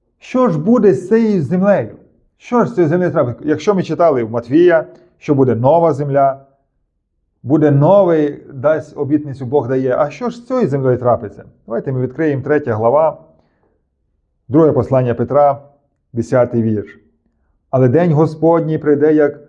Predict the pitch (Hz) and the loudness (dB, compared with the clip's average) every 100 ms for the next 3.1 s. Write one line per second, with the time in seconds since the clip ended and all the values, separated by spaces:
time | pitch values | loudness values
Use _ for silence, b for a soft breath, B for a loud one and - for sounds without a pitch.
0 | _ 110 107 143 143 139 131 131 131 120 | _ -10 0 2 4 2 0 -2 -4 -6
1 | 104 - _ _ - 139 131 139 131 127 | -6 -10 _ _ -8 -2 0 0 0 -2
2 | - 165 147 165 156 131 131 123 120 151 | 0 -2 -2 -4 -4 -4 -2 0 0 2
3 | 165 | 2